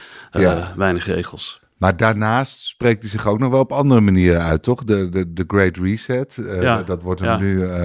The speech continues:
Speaker 2: daar, daar worden allerlei dingen gezien, maar
Speaker 1: Ja.
Speaker 2: dat heeft hij echt geschreven.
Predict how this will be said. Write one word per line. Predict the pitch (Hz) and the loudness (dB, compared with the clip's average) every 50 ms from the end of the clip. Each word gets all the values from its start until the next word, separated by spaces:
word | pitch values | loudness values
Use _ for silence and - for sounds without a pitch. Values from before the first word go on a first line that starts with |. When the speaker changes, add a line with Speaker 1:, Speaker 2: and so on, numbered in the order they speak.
| 87 87 85 87 90 90 87 87 | -2 -2 -4 -4 -4 -4 -2 -2
Speaker 2:
daar, | 90 90 87 | -2 -2 0
daar | 85 92 | 0 0
worden | 85 90 92 87 95 | 2 4 4 4 4
allerlei | 90 90 92 90 85 | 2 2 2 2 2
dingen | 85 92 92 101 107 | 2 0 0 0 -2
gezien, | 98 - 113 | -2 -4 -2
maar | 107 107 | -2 0
Speaker 1:
Ja. | 101 | 0
Speaker 2:
dat | 95 98 | 0 0
heeft | 98 95 - | -2 -2 -4
hij | - 90 | -6 -6
echt | 90 - - | -6 -6 -6
geschreven. | - 107 - - 120 120 113 107 - - 85 80 76 | -8 -8 -4 0 2 2 2 2 0 -4 -12 -14 -16